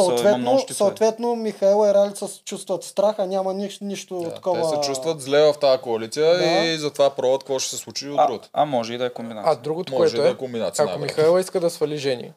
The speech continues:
Speaker 4: от поста й,
Speaker 1: Но тя досега
Speaker 4: но,
Speaker 1: изобщо не искаше. Тя
Speaker 4: но,
Speaker 1: даже
Speaker 4: но
Speaker 1: искаше
Speaker 4: ако
Speaker 1: всеки път
Speaker 4: случайно,
Speaker 1: Жени да е
Speaker 4: ако,
Speaker 1: капитан.
Speaker 4: ако случайно иска, тя няма как да я свали директно. Защо ще
Speaker 2: Да.
Speaker 4: да обърне всички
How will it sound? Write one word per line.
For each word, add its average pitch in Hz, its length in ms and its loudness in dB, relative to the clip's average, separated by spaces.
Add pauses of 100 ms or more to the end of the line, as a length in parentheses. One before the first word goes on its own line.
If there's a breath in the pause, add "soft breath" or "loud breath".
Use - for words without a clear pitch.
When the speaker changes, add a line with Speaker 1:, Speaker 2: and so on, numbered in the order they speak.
(140)
Speaker 4:
от 139 160 -14 (500)
поста 131 340 0
й, 120 140 -8 (220)
Speaker 1:
Но 170 140 -8
тя 160 160 -2
досега 160 260 -4
Speaker 4:
но, 165 40 2
Speaker 1:
изобщо 180 300 0
не 196 100 0
искаше. - 380 -6 (140)
Тя 196 120 6
Speaker 4:
но, - 40 0
Speaker 1:
даже 208 220 2
Speaker 4:
но 214 60 -4
Speaker 1:
искаше 156 240 2
Speaker 4:
ако 151 80 6
Speaker 1:
всеки 208 160 -2
път 139 100 -8
Speaker 4:
случайно, 185 240 4
Speaker 1:
Жени 208 120 0
да 202 80 0
е 160 40 4
Speaker 4:
ако, 156 60 0
Speaker 1:
капитан. 214 280 -2
Speaker 4:
ако 226 140 -8
случайно 165 360 -2
иска, 180 300 -2 (260)
тя 156 160 0
няма 165 240 0
как 170 160 0
да 165 60 -2
я 156 60 0
свали 151 260 -4
директно. 131 380 -6 (240)
Защо 127 340 -6
ще 170 220 -8 (160)
Speaker 2:
Да. 101 180 -12
Speaker 4:
да 143 140 0
обърне 151 420 0
всички 165 400 -8